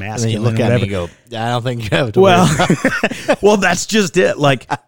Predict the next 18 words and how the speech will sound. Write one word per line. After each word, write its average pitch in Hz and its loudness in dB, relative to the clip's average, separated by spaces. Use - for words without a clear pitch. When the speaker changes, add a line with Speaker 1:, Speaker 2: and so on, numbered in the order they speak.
Speaker 2:
I'm 170 2
sorry, 180 2
that 170 0
doesn't 208 0
just 165 -2
accidentally 143 2
Speaker 1:
<laughs> 117 -2
Speaker 2:
happen, 95 -4
okay? 135 4
Speaker 1:
Yeah, 151 -2
yeah. 185 6
Speaker 2:
You 254 8
don't 269 2
just 233 -2
accidentally 170 0
become 170 4
a, 165 6
a, 143 2